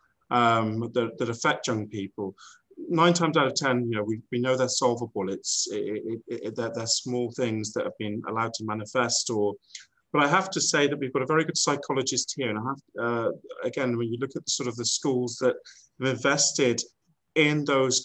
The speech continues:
kind of services for young people, and they haven't just put all their money into sort of, you know, big academic sort of salaries, they've actually invested in support services within the schools, like a school counselor, school psychologist. Um,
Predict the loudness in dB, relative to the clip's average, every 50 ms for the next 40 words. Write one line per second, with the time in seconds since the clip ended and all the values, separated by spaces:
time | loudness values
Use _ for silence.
0 | -4 -2 0 0 2 2 0 -2 -2 -2 2 4 2 2 2 0 -2 -2 -2 -2
1 | -4 -4 -4 -6 -8 -8 _ _ _ _ _ _ -6 0 2 2 2 2 0 -2
2 | 0 0 0 0 -2 -4 -6 -4 -4 -4 -6 -4 -4 -4 -2 -2 -4 -6 -4 -2
3 | -2 0 2 0 0 0 0 -2 -2 -2 -2 -2 -4 -6 -6 -4 -4 -4 -4 -4
4 | -4 -4 -4 -6 -8 _ _ _ _ _ _ _ _ _ -14 -10 -6 -4 -4 -4
5 | 0 0 2 2 2 0 0 -2 0 0 0 0 0 -2 -2 -4 -4 -6 -6 -6
6 | -2 2 2 4 4 4 2 0 0 -2 -2 -2 -2 -2 -2 -2 -4 -2 -2 -2
7 | 0 0 0 0 -4 -4 -6 -4 -4 -4 -4 -4 -6 -6 -6 -4 0 0 0 0
8 | 0 -4 -4 -4 -4 -6 -6 -6 -8 -6 -6 -6 -6 -6 -6 -8 _ _ _ _
9 | _ -2 0 2 2 2 0 0 0 0 0 0 0 0 0 0 -2 -4 -2 -2
10 | -2 -2 -2 -2 -4 -2 -2 -4 -8 -6 -8 -8 -8 -6 -6 -8 -8 -6 -4 -4
11 | -4 -2 -4 -4 -4 -4 -4 -6 -6 -8 -6 -6 -6 -4 -4 -6 -6 -8 -6 -6
12 | -6 -6 -6 -8 -14 _ -20 -20 _ _ _ _ -2 0 2 2 2 2 0 0
13 | -2 -4 -4